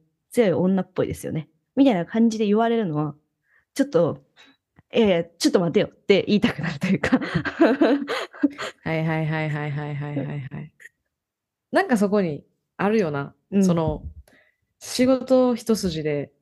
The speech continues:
Speaker 2: 恋愛なんて興味ない強い女像が。
Speaker 1: うん。うん。そう、そう、そう、そう。「誰やねん、こんなんうじみ出したん」と思うけど。<laughs>
Speaker 2: うん、多くの人が持ってると思う。
Speaker 1: うん。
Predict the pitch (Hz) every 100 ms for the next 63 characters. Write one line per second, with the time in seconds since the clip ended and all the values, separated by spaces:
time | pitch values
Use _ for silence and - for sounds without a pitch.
0 | - 196 226 233 226 220 190 175 180 170
1 | 165 151 139 - - 220 196 143 175 175
2 | 165 147 139 - _ _ - 180 156 -
3 | _ _ _ _ _ 226 196 - - -
4 | - - - - _ _ _ _ _ -
5 | 269 453 539 247 170 170 - 185 175 160
6 | 180 185 185 208 - - 147 156 165 160
7 | - - - 233 - _ _ _ - _
8 | _ _ - - _ 311 _ _ _ _
9 | - 233 196 - _ 320 508 320 254 233
10 | 226 202 185 185 190 190 180 170 160 151
11 | - - 190 190 185 180 170 - 202